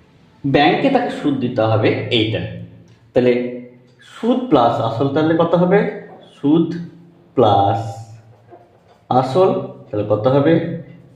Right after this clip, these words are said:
দু হাজার চারশো এক্স into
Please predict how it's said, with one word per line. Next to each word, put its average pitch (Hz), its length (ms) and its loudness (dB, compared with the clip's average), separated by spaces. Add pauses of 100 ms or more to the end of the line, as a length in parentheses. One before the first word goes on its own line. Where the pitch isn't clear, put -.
(440)
দু 104 160 2
হাজার 113 260 2
চারশো 139 460 2 (680)
এক্স 135 320 2 (140)
into 107 240 0